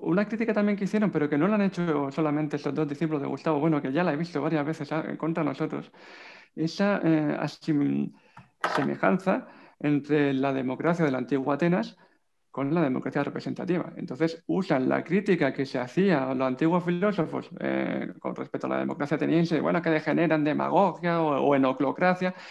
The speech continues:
bueno, pues no tiene absolutamente nada que ver con la democracia representativa, que de hecho, de alguna forma también se inspira en la síntesis de Aristóteles, de Polibio, ¿no? Es decir, en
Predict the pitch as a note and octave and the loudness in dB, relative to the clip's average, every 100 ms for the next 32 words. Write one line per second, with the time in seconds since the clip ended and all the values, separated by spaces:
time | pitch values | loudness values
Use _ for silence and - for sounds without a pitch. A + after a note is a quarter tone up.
0 | - - D3 B2+ C3+ C#3 D3 D3+ C3+ C#3+ | -20 -2 -2 0 0 2 4 2 0 2
1 | C#3 C#3 C#3+ C3+ C#3+ D#3+ B2+ A#2+ A#2+ B2 | 4 4 2 2 0 0 0 -2 -4 -2
2 | C3 B2+ - C#3 A#2+ - C3+ C#3 - _ | -2 -2 -4 -4 -6 -4 -4 -4 -10 _
3 | _ - - - _ C3 C3 C3+ D#3 - | _ -20 -20 -20 _ -2 0 0 -2 -4
4 | _ - C3 C#3+ C#3+ D3+ D3+ C#3+ C3+ C#3+ | _ 0 2 4 4 6 4 6 4 4
5 | C#3+ - D#3 C#3 C3 C3+ C3+ D#3 C#3+ C#3+ | 2 2 4 6 4 2 2 4 4 4
6 | D3+ C#3+ B2+ C3 - D3+ C#3 B2+ C3+ C3 | 4 2 2 -2 0 2 2 -2 -4 -2
7 | D3 C#3 C3 C#3+ C#3 C#3 C3 C3+ C#3 C#3 | 0 0 0 -2 -2 -2 -2 0 0 -2